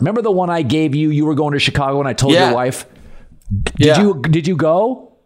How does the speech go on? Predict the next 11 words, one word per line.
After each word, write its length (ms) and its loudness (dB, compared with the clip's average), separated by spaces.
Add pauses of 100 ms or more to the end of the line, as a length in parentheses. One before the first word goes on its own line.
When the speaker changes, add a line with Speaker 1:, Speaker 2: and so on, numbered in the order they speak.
Speaker 2:
Yes, 600 0
yes, 640 -2
yes. 420 -4 (320)
Oh, 180 2 (120)
I 40 -2
went, 380 0
I 140 -6
forgot 340 -4
to 120 -4
tell 260 -4
you. 260 -2